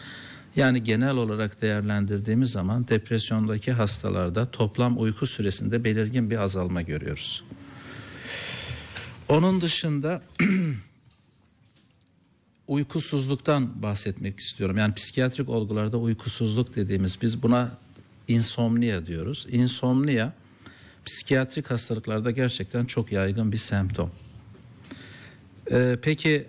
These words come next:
e, neden psikiyatrik hastalıklarda insomnia oluyor? Çünkü,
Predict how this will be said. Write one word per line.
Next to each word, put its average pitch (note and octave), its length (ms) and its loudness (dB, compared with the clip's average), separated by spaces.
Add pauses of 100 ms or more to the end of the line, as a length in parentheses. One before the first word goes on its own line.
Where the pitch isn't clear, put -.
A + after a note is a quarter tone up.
(120)
e, B2 320 2
neden C3+ 540 2
psikiyatrik - 520 -4
hastalıklarda G2+ 680 -2
insomnia G2 680 0
oluyor? G#2 340 2
Çünkü, C#3+ 460 2